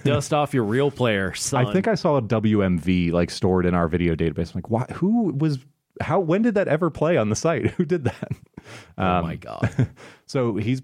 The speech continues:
Speaker 1: he's had a, like, side project. Uh, he's, he basically has had a,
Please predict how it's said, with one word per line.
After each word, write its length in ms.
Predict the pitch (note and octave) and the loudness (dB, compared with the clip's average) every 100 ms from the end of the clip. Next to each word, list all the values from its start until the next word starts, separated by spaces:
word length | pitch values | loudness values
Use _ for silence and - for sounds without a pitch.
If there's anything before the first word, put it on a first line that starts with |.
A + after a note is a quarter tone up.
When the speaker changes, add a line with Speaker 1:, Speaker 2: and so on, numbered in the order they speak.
| - | -4
Speaker 1:
he's 180 | A#2 A#2 | -2 0
had 100 | A#2 | 2
a, 40 | |
like, 160 | G#2+ G2 | 2 2
side 220 | G#2 F#2 | 0 0
project. 440 | - F#2 F2+ E2+ - - | 0 0 0 -2 -6 -8
Uh, 180 | G#2+ F2+ | -4 0
he's, 220 | G#2 F2+ - | 0 -2 -2
he 100 | G#2+ | 0
basically 360 | C#3 C#3 C#3 | 0 0 0
has 140 | G#2+ F#2+ | 0 0
had 200 | G2 F#2+ | 2 2
a, 340 | F2+ F2 E2 | 2 2 -2